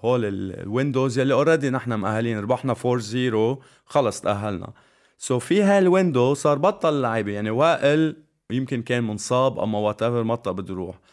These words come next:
أتير، آه، أخد كوفيد، ما بعرف شو، بطل بده يروح. علي حيدر بطل بده يروح.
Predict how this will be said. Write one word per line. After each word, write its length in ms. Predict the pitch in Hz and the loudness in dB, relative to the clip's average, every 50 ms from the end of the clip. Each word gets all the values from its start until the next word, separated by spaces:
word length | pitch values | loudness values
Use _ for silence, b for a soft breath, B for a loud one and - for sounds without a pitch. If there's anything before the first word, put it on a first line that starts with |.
| b b b b b | b b b b b
أتير، 520 | 117 123 123 - 160 165 165 160 160 165 | -2 0 2 2 2 4 6 6 4 4
آه، 760 | 160 151 _ _ _ _ - - - - - - - - - - | 2 -2 _ _ _ _ -20 -20 -20 -18 -12 -8 -8 -8 -4 -2
أخد 320 | - 147 - - 139 131 - | -2 -2 0 -2 -4 -2 -2
كوفيد، 540 | - 143 143 135 127 135 131 127 - - - | 0 0 0 2 2 0 0 0 -2 -6 -4
ما 120 | 120 123 | -2 0
بعرف 260 | 123 127 123 117 120 | 0 0 0 0 -2
شو، 160 | - 135 131 | -2 -4 -2
بطل 320 | 127 123 123 120 - 113 104 | 0 0 -2 0 0 -2 -2
بده 220 | 104 98 - 95 | -2 -4 -6 -8
يروح. 320 | 95 95 92 87 92 - - b b b b b b | -6 -6 -6 -6 -8 -10 -14 b b b b b b
علي 300 | 95 107 139 151 156 143 | 0 2 2 2 0 0
حيدر 420 | - - 156 156 143 143 139 131 | 0 0 -2 0 2 2 0 2
بطل 320 | 123 131 131 131 131 113 | 0 -2 -2 0 -2 -2
بده 240 | 104 107 104 98 104 | -2 -2 -4 -6 -6
يروح. 360 | 107 101 101 98 92 - - | -6 -6 -6 -6 -8 -10 -12